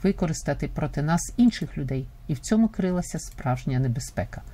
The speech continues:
Коли другого ранку ми переглядали газети, важко було стриматися, щоб не привітати себе з великою перемогою. Телепередачу дивилися майже все населення землі, і кожен телеглядач був ніби присутній під час зникнення Абхотового Блока.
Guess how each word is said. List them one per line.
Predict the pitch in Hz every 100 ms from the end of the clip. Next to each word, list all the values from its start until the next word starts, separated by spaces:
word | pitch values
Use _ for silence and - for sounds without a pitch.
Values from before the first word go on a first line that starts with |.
| - - - -
Коли | 247 285
другого | 269 262 220 190
ранку | 185 180 170 160
ми | 156
переглядали | - 160 156 147 151 143
газети, | 143 127 175 -
важко | 175 208 - -
було | 170 175
стриматися, | - 190 175 156 151 - 151
щоб | - 151
не | 151
привітати | 147 143 139 170 175 175
себе | - 151 156
з |
великою | 139 131 139 151 139
перемогою. | 147 139 135 131 123 - - - -
Телепередачу | - 269 262 226 208 202 202 196
дивилися | 170 170 165 - 170
майже | 160 190 226 208
все | - 175
населення | 160 156 - 143 143 139
землі, | 127 139 135 156 - - -
і | 202
кожен | - 214 202
телеглядач | 196 196 185 170 165 180 170
був | 156 165
ніби | 170 160
присутній | 160 170 - - 190 - 180
під | 151 123
час | 156
зникнення | 127 151 165 165 156 151
Абхотового | - 135 - 160 165 160 170
Блока. | 185 226 208 -